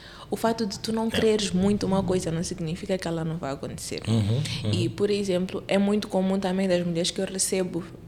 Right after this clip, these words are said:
Speaker 1: muitas delas terem tido um relacionamento muito turbulento com as mães, de culpabilização às mães, por exemplo.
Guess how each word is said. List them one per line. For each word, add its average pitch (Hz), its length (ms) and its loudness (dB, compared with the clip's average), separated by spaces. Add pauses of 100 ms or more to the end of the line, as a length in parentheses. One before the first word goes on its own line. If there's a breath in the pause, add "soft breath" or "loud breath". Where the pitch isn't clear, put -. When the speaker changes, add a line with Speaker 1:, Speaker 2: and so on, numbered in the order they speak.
(380)
Speaker 1:
muitas 208 340 4
delas 185 380 4
terem 196 260 2
tido 190 280 0
um - 20 -2
relacionamento 190 1000 0
muito 214 340 0
turbulento 190 640 0
com 180 100 -2
as 170 160 0
mães, 180 580 0
de 170 380 -4
culpabilização 180 1160 0
às 180 180 -2
mães, 185 320 0
por - 180 -6
exemplo. 175 440 -2